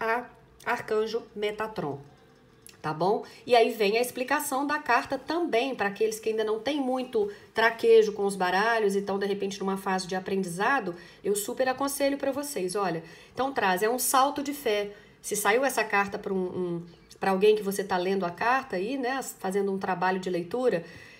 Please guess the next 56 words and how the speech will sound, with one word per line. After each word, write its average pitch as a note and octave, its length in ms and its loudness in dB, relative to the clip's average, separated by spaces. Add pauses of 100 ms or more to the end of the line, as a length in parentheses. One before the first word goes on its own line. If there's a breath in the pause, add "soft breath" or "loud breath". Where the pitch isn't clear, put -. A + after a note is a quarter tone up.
(120 loud breath)
é, G#3+ 240 0
você B3 180 -4
pode B3 240 0
dizer, B3 180 2
olha, A3 200 6
essa G#3+ 180 0
carta A3+ 320 2
tá A#3+ 100 -2
trazendo A#3+ 400 2
a A#3 40 0
você, A#3 420 2
pra A#3 140 -2
você G#3+ 200 0
seguir F#3+ 240 -4
os E3+ 80 -2
seus D#4 200 -2
sonhos, A#3+ 580 -2 (300 loud breath)
que B3+ 100 -6
tem A3+ 220 6
oportunidades G3+ 760 2
inesperadas F#3 800 0
chegando, G#3+ 680 0 (220 loud breath)
que B3 80 0
é B3 40 4
pra A3+ 120 0
você A3 240 0
dar A3 260 2
esse A3 160 0
salto F#3 400 -2
de G#3 80 -4
fé, A3 460 -2 (420 loud breath)
que - 80 -10
você B3+ 240 0
já A#3 100 2
tá A#3 140 0
passando A3 320 0
por G#3+ 140 -2
um G3+ 40 0
processo G3 400 -4
de G3 100 -6
transmutação, A3 880 0
a F#3+ 40 0
gente F#3 180 -6
tem F3+ 160 -6
as F3 100 -6
borboletas, G#3 720 0
que - 80 -14
você C#4+ 120 2
vai A3 160 2
ter G#3 120 0
ajuda, A3+ 540 0
a F#3 60 0
gente E3 180 -6
tem F3+ 100 -4
o F3 40 -4
cachorro, G#3 640 0